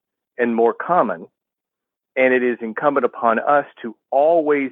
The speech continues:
be working on the next kind of thinking, accurate,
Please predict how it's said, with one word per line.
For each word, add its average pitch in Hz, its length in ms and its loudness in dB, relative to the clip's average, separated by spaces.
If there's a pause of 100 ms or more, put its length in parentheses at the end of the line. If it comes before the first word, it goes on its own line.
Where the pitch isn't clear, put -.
be 127 140 -8
working 117 520 -2 (100)
on 95 400 -4 (560)
the 117 140 2
next 117 560 0 (480)
kind 135 340 0 (100)
of 117 300 2 (220)
thinking, 147 380 -2 (720)
accurate, 139 600 0